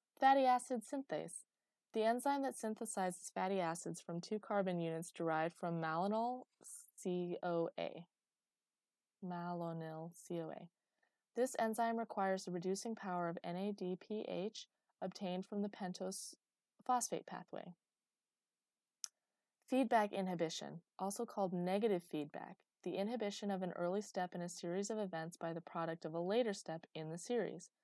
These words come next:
This has the effect of stopping the series of events when the products are plentiful and the series is unnecessary. Feedback inhibition is the most common form of regulation in the body,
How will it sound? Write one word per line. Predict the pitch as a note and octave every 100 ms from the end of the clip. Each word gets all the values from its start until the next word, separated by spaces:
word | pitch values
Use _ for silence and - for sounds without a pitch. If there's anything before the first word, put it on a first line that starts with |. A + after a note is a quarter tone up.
| _ _ _ -
This | B3+
has | C#4+ C#4
the | C#4
effect | C4 G#3+ G3+ G3+
of | G3
stopping | - F#3 F#3 A3
the | A3+
series | A3 G3+ G3
of | G#3
events | F#3 E3 E3 -
when | F3
the | F3
products | - E3+ F3+ -
are | F3+
plentiful | - C4 A#3+ - D#3+ -
and |
the | F#3+
series | - E3 D#3
is | F3 F#3
unnecessary. | G3 A3+ A3 F3+ - D3+ - E3+ _ _ _ _ _ _ _
Feedback | B3 C#4 B3+ A3
inhibition | G3+ G3+ F3+ G#3 - D#3+
is | E3+
the | F3
most | F#3 A3
common | - G3+ A3
form | - F3+ F3+
of | F#3
regulation | D#3+ D#3+ E3 D3+ - D3+
in |
the | D3
body, | F3+ G#3 F3+ E3+